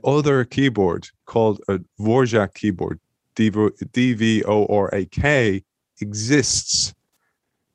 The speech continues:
but nobody will adopt it because of the switching cost, the mental switching cost of that. Now, here's the, here's the other thing. I have gone to lengths, and please, if any of your <laughs> listeners know where I can find a Dvorak keyboard,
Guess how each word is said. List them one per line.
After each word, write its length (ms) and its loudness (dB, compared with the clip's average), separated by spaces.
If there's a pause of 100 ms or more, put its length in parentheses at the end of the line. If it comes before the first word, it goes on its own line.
but 160 2
nobody 680 0
will 180 2
adopt 420 0
it 160 -4
because 520 -2
of 120 -8
the 100 -6
switching 500 -2
cost, 520 -2
the 80 0
mental 460 2
switching 400 -2
cost 300 -4
of 80 -6
that. 160 -4 (320)
Now, 180 2
here's 220 2
the, 100 -2 (140)
here's 240 0
the 160 2
other 180 2
thing. 320 -6 (840)
I 80 -4
have 240 0
gone 280 2
to 120 2
lengths, 420 2
and 260 0
please, 380 0
if 240 -2
any 160 0
of 80 0
your 100 2
<laughs> 100 2
listeners 500 0
know 240 0
where 180 2
I 60 0
can 180 -8
find 420 0 (300)
a 80 0
Dvorak 480 2
keyboard, 320 0